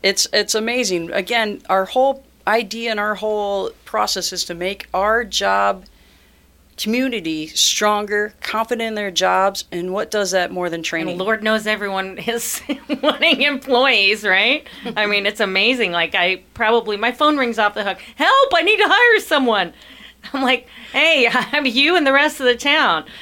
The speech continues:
Speaker 2: You and the rest of the town." But yeah, so, so people can come in and, and you're also in the core, you're right now building your, your team, because there's two other individuals that u-, will ultimately be there with you, right?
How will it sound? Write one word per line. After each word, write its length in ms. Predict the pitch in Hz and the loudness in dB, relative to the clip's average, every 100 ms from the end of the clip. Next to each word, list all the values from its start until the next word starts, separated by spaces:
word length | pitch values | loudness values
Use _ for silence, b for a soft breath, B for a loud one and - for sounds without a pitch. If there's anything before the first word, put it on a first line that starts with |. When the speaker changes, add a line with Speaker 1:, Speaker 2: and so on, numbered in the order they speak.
| B B | B B
Speaker 2:
You 160 | 254 | 0
and 100 | 277 | 2
the 60 | 247 | 2
rest 200 | 247 262 | 2 0
of 60 | |
the 100 | 220 | -4
town." 360 | 208 247 247 156 | -2 0 2 0
But 220 | 185 175 | 0 0
yeah, 180 | 247 285 | 2 0
so, 280 | - 254 - B B | 2 0 0 B B
so 220 | B 277 233 | B 0 2
people 260 | 320 359 | 0 -2
can 200 | 359 330 | -4 -4
come 200 | - 269 | -2 0
in 420 | 254 254 254 254 240 B B | 2 2 0 -2 -8 B B
and, 420 | 208 196 196 202 | 0 2 0 0
and 140 | 233 | 0
you're 140 | 240 - | 2 2
also 360 | 294 466 415 | 2 0 -2
in 100 | 240 | -4
the 60 | 202 | -4
core, 400 | - 233 208 202 | -4 0 0 0
you're 260 | 240 233 226 | -2 -2 -2
right 360 | 233 269 311 | 0 0 0
now 320 | 262 294 262 233 | 0 2 2 0
building 600 | 185 226 269 247 214 202 | 2 2 2 0 -2 -4
your, 220 | 190 180 | -2 -2
your 260 | 180 175 165 | -4 -8 -8
team, 340 | - 311 214 | -6 -4 -4
because 300 | 165 - 185 | -6 -10 -8
there's 180 | 185 180 | -8 -8
two 240 | - 330 | -6 -4
other 180 | 302 254 | -2 -2
individuals 680 | 226 214 208 208 208 170 - | -4 -6 -6 -8 -8 -8 -6
that 140 | 175 | -6
u-, 80 | - - | -8 -6
will 160 | 202 - | -4 0
ultimately 580 | 202 202 202 185 185 175 | -2 -2 -10 -12 -10 -12
be 340 | 147 - 185 | -14 -14 -10
there 240 | 180 160 151 | -4 -4 -4
with 260 | 160 160 | -8 -10
you, 140 | 127 113 | -14 -6
right? 400 | 143 151 220 | -2 -2 -4